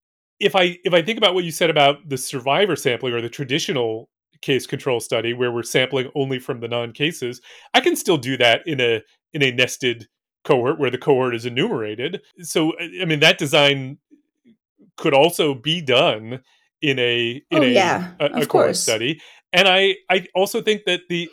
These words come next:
Speaker 1: other two approaches can sometimes be done in cases where you, as you say, you have, like, a, a registry of, of cases, as long as we can figure out what the underlying population is and we have some way of,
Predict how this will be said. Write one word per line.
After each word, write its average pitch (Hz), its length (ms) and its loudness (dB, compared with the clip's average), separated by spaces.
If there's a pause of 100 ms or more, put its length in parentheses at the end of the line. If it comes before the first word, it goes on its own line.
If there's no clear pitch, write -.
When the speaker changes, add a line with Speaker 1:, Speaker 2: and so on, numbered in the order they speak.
Speaker 1:
other 180 560 0
two 196 200 0
approaches 180 500 -2
can 180 420 -4
sometimes 180 380 -2
be 185 120 -8
done 160 220 2
in 175 120 -4
cases 170 420 -8
where 156 140 0
you, 160 320 -2
as 160 160 -2
you 151 60 -8
say, 175 120 -4
you 151 160 0
have, 143 140 -2
like, 135 160 -2
a, 139 220 2
a 156 80 -2
registry 135 640 0
of, 120 320 -6
of 147 140 -8
cases, 151 420 -4 (360)
as 147 160 0
long 165 260 2
as 160 200 -2
we 160 120 -4
can 156 200 -4
figure 147 340 -4
out 151 200 2
what 143 220 0
the 139 100 2
underlying 131 680 0
population 135 560 -2
is 165 200 -2
and 139 80 -8
we 131 80 -4
have 123 100 -6
some 143 280 -2
way 131 280 -2
of, 120 240 0